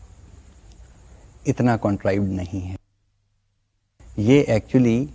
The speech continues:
آپ استعمال کریں گے اور بعد میں میں ایکسرسائز بھی آپ کو دوں گا کرنے کو۔ اگر کبھی آپ نے دیکھا ہو کمپیوٹر سے پرنٹ ہوا ہوا چیک، تو چیک کے اوپر لکھا ہوتا ہے ایک ہزار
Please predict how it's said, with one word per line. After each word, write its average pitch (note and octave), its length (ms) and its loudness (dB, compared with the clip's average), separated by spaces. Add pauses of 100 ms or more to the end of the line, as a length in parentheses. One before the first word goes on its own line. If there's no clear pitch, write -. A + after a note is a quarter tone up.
(140)
آپ G#2+ 260 0
استعمال G2+ 480 0
کریں A2 240 0
گے C#3+ 60 0
اور C#3+ 80 2
بعد A2+ 180 4
میں A2+ 160 0
میں C3+ 140 0
ایکسرسائز G2 580 -2
بھی G2+ 140 0
آپ F#2 180 -2
کو G2+ 180 -4
دوں F#2 160 -4
گا G2 180 -2
کرنے G2 280 -2
کو۔ C3+ 180 -2 (1040)
اگر C3+ 220 4
کبھی C#3 260 4
آپ C3 240 2
نے C3 120 6
دیکھا G#2+ 380 2
ہو A#2+ 180 2 (100)
کمپیوٹر A#2+ 500 4
سے B2+ 220 0
پرنٹ A2 340 2
ہوا G#2 120 2
ہوا G#2 140 0 (120)
چیک، - 300 0 (840)
تو A#2+ 80 0
چیک - 300 2
کے C#3+ 60 4
اوپر C3 200 4
لکھا A#2 300 2
ہوتا A#2 260 2
ہے A2+ 100 -4 (640)
ایک C3+ 240 6
ہزار A2+ 300 4